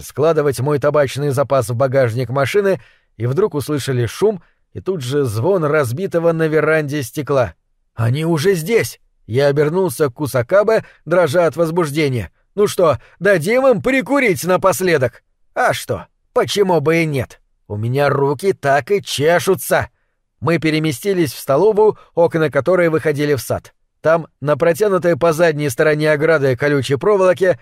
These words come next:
висел парень. Его тело потрескивало от пробегавших по нему электрических разрядов. Я схватил заранее приготовленную кастрюлю с маслом, поставил на плиту. Вручил Кусакабе пистолет, сам взял самурайский меч.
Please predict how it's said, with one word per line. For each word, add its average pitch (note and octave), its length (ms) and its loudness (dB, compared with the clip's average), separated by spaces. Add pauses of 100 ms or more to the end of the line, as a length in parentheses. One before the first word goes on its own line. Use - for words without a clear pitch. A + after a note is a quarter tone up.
(160)
висел E3+ 480 0
парень. B2+ 420 0 (280)
Его C3+ 280 0
тело A3 400 4
потрескивало G#3 840 0
от - 100 -2
пробегавших F3+ 760 0
по F3 80 -2
нему F3 380 0
электрических D#3+ 760 -2
разрядов. D3+ 600 0 (460)
Я G3+ 140 0
схватил D#3 400 0
заранее D#3+ 520 2
приготовленную C#3+ 800 0
кастрюлю C3 480 0
с B2 80 -6
маслом, A#3 460 0
поставил E3+ 600 0
на D#3+ 140 0
плиту. B2 460 -8 (300)
Вручил D#3 600 -4
Кусакабе F3+ 760 0
пистолет, E3 720 0 (220)
сам E3+ 400 0
взял B2 260 0
самурайский C#3 720 0
меч. C3+ 380 -6